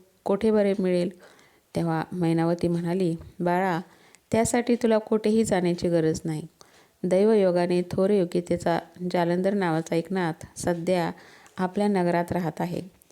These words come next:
तू काया वाच्या मने त्याला शरण जा, तो तुला ब्रह्म सनातन करील." पण गोपीचंदावर ऐहिक सुखांचा एवढा प्रभाव होता की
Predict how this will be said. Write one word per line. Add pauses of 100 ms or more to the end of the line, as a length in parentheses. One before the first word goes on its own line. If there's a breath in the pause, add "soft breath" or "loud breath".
(500 soft breath)
तू
काया
वाच्या (180)
मने
त्याला
शरण
जा, (460)
तो
तुला (120)
ब्रह्म
सनातन
करील." (460 loud breath)
पण
गोपीचंदावर (120)
ऐहिक
सुखांचा
एवढा
प्रभाव
होता
की